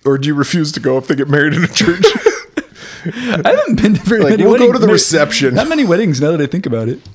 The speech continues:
Speaker 1: Really?
Speaker 2: Yeah.
Speaker 1: I haven't been to too many weddings that took place in churches, actually,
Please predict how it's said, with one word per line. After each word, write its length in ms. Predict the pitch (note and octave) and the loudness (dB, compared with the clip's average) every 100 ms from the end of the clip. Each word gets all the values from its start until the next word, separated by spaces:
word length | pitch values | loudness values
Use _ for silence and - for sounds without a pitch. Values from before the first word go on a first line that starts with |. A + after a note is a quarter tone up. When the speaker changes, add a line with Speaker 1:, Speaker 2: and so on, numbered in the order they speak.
| - | -6
Speaker 1:
Really? 300 | D3+ E4+ D3+ B2 _ _ _ _ - | -2 0 -2 -8 _ _ _ _ -8
Speaker 2:
Yeah. 200 | A#3+ F#4 | -6 -6
Speaker 1:
I 480 | G#3 _ _ _ - | -8 _ _ _ -6
haven't 140 | G4+ C#4+ | -4 -2
been 140 | A3+ | -2
to 60 | C#3+ | -4
too 140 | F3 | -2
many 140 | E3 C#3+ | -2 0
weddings 320 | B2 C3 A#2+ | 0 0 -2
that 140 | - | -6
took 160 | B2 - | -6 -4
place 200 | A#2+ - | -4 -4
in 60 | |
churches, 460 | G2 A#2 C3 G2 F#2 | -8 -6 -6 -6 -10
actually, 420 | F#2+ - G2+ G2 | -10 -10 -8 -10